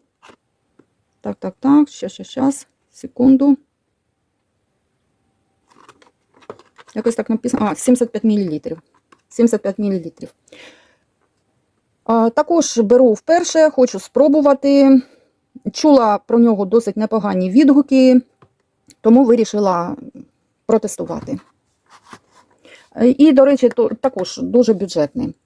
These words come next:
Наступне, що хочу показати, це покупочка, е, з Єви. Ось такий, м, кремушек, е, навколо очей,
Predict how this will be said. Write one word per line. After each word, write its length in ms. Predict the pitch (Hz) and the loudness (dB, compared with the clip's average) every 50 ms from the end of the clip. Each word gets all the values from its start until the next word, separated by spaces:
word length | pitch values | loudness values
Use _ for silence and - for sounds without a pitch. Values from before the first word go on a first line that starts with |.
| _ _ _ _ _ _ | _ _ _ _ _ _
Наступне, 460 | - 254 285 - - 370 - 285 277 269 | 0 0 0 0 -2 -2 0 2 0 2
що 180 | - 269 262 | 2 0 0
хочу 260 | 262 262 254 - 247 | 2 0 -2 -2 -4
показати, 580 | 233 - 226 - 247 240 240 311 339 330 302 277 | -4 -4 -4 -2 -2 0 0 0 0 0 -2 -6
це 320 | 254 - 240 226 226 214 202 _ | -2 0 0 2 2 2 0 _
покупочка, 960 | - 226 - 254 233 214 214 202 - - - 202 196 196 190 190 185 190 196 - | -8 -4 -4 -4 -2 -2 -4 -6 -4 -4 -2 0 2 2 2 0 0 -2 -4 -4
е, 200 | 202 202 196 196 | -4 -4 -4 -4
з 80 | 185 220 | -2 0
Єви. 400 | 226 240 302 330 294 302 294 277 | 2 2 2 2 2 2 2 2
Ось 240 | 240 233 254 247 | 4 2 0 0
такий, 500 | - 220 220 _ 226 226 220 214 208 202 | -2 -10 -8 _ -2 0 2 2 2 2
м, 480 | 190 185 185 - - 196 196 190 190 190 - | 0 0 -2 -4 -6 -6 -4 -4 -4 -4 0
кремушек, 560 | 247 240 233 214 202 185 - 196 185 - _ | 2 2 2 2 0 -4 -6 -6 -8 -8 _
е, 300 | - 190 190 185 185 185 | -4 0 2 4 2 2
навколо 420 | 190 196 196 - _ 196 196 190 196 | 2 -2 -4 -4 _ -2 0 2 2
очей, 460 | 220 240 - - 339 349 349 349 | 0 0 0 -2 0 2 2 0